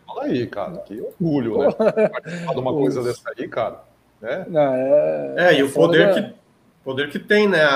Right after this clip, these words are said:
Speaker 3: arte e a cultura e a, a questão do muralismo, né? Que é essa arte que é, como a gente tá falando desde o começo, que o Cazé sempre traz à tona, a questão do território, né?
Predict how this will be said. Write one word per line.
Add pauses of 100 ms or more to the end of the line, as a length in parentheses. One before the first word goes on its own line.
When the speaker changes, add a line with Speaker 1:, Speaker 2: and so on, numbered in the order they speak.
Speaker 3:
arte
e
a
cultura
e
a,
a
questão
do
muralismo,
né? (580)
Que
é
essa
arte
que
é,
como
a
gente
tá
falando
desde
o
começo,
que
o
Cazé
sempre
traz
à
tona,
a
questão
do
território,
né?